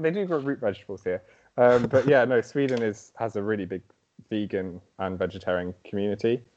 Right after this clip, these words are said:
Um, if you look at the statistics, it's about the same percentage as in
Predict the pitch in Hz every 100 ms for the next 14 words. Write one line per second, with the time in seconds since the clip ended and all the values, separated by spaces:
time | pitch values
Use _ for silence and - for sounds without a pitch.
0 | _ _ 101 101 95 98 101 _ _ _
1 | - 107 - 123 120 127 113 110 - 104
2 | 123 - 139 - - 113 - 98 107 104
3 | - 107 - 110 110 104 110 113 131 127
4 | - 104 110